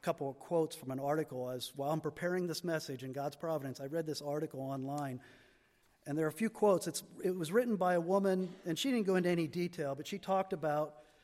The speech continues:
a lifelong, just relentless string of sufferings in her life. She was, she had severe health issues when she was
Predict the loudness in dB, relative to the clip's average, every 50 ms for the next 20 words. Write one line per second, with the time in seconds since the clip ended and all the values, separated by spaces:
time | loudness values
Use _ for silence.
0 | _ _ _ _ _ -2 -2 0 2 4 4 4 4 2 -2 -8 -10 -8 -4 0
1 | 2 4 4 4 4 4 2 0 -2 -4 -6 -12 -20 _ _ _ _ _ _ _
2 | _ _ _ _ _ _ _ -10 -6 -6 -6 -6 -8 -12 -8 -4 -4 -4 -4 -2
3 | -2 0 2 2 2 0 -2 -4 -6 -4 -4 -4 -6 -4 -2 0 0 0 0 0
4 | -2 -4 -4 -2 0 0 0 0 0 -2 -2 -2 -2 -2 -2 -2 0 0 0 0
5 | 0 0 0 0 -2 -2 -2 -2 -2 0 0 0 -2 -2 -2 -6 -10 -18 -20 -20
6 | -20 -20 -20 _ _ _ _ _ _ -6 -2 0 0 0 0 -2 -2 -2 -2 -2
7 | -2 -2 -2 0 2 4 4 4 4 4 4 6 4 6 4 2 0 2 0 -2
8 | -2 -2 -2 -2 -2 -2 -2 -2 -2 -2 -4 -6